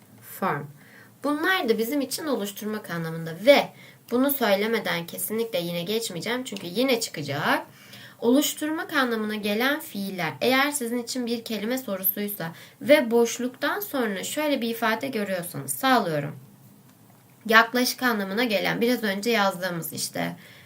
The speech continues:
virtually, wrongly, wrongly,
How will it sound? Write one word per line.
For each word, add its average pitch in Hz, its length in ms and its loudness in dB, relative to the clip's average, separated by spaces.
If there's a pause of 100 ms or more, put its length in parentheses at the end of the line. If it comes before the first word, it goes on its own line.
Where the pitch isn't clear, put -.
(280)
virtually, 220 720 2 (800)
wrongly, 196 680 2 (3250)
wrongly, 190 600 -8